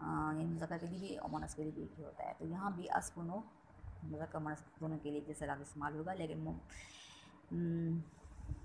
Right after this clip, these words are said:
तुम के लिए जो है, फ़ेल हाजिर के लिए तस्कुनु तुम रहते हो और तस्कुनु तुम रहती हो,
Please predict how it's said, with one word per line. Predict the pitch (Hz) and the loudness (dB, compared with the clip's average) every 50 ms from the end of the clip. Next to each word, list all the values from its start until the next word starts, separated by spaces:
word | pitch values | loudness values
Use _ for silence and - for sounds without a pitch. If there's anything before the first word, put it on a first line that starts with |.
| - - - - - - - - - - - - - - - - - - - - - | -6 -10 -10 -12 -10 -8 -8 -8 -6 -8 -10 -10 -12 -12 -12 -12 -12 -12 -6 0 4
तुम | 220 226 233 233 | 6 6 6 4
के | - - 175 170 | 4 4 6 6
लिए | 165 160 160 160 160 | 8 8 8 6 6
जो | 160 160 170 | 4 2 2
है, | 160 143 151 175 202 202 - - - - - - - - - - - - - - - - - - - - - - - - - - | 2 2 2 2 0 -4 -8 -12 -18 -20 -20 -18 -18 -18 -16 -18 -18 -16 -16 -12 -6 -2 0 2 2 2 0 0 -4 -14 -10 -4
फ़ेल | - 185 175 170 180 | 0 2 4 6 6
हाजिर | 180 160 165 165 185 | 8 6 6 6 2
के | 175 170 165 160 | 0 0 2 2
लिए | 156 156 156 160 165 185 208 196 - - - - - - - - - - - - - - - - - - - - - - - - - - - - - - - - | 2 2 0 0 0 -2 -2 -6 -8 -12 -18 -20 -20 -20 -20 -20 -18 -18 -16 -14 -16 -16 -16 -16 -12 -10 -10 -12 -12 -14 -18 -20 -20 -18 -10 -8 -6 -4 0 2
तस्कुनु | - 175 185 - - 180 180 180 | 4 4 4 4 2 0 0 2
तुम | 175 160 160 160 156 | 2 2 4 4 4
रहते | 160 175 160 160 175 | 4 2 2 0 -2
हो | 185 190 196 190 | -2 0 0 -2
और | 175 | 0
तस्कुनु | 160 160 160 - - 160 160 170 | 0 0 0 0 0 0 0 0
तुम | 190 185 - 165 156 | 0 0 -2 0 0
रहती | 147 143 143 - 143 | 0 0 -2 -4 -6
हो, | 143 143 - | -10 -10 -10